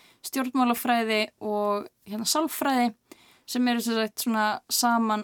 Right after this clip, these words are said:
að vinna þessum kvarða og, og hann verður kynntur bara þegar hann er tilbúinn, en við erum ekki með svör við, við svona sért-, svona sértækum spurningum um hvarðan akkúrat núna.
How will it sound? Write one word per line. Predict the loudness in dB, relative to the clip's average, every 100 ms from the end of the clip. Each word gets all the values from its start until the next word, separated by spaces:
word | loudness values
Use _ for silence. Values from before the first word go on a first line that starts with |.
| 0
að | 0 2
vinna | 0 0
þessum | -2 -4
kvarða | 0 0 2 -2 -4 -4
og, | 0 2 0 -4 -8
og | -2 2
hann | 2 2 2 0
verður | 0 0 2
kynntur | 0 0 -4
bara | -2 -2
þegar | 0 2
hann | 0
er | -2
tilbúinn, | -4 -4 -2 -2 -2
en | -6 -8 -12 -20 -8
við | 0 2
erum | 2 0
ekki | 0 2
með | 2 2 0
svör | 0 2 2
við, | 2 2 -2 -4
við | -2 0
svona | 0 2 2 0 -4 -4
sért-, | -2 -2 -6 -20 _ -16
svona | -10 -6 -2
sértækum | -2 0 0 -2
spurningum | -2 -4 -2 -2 -2 -2
um | -2 -2
hvarðan | -2 -2 -2
akkúrat | -4 -4 -4
núna. | -4 -6 -8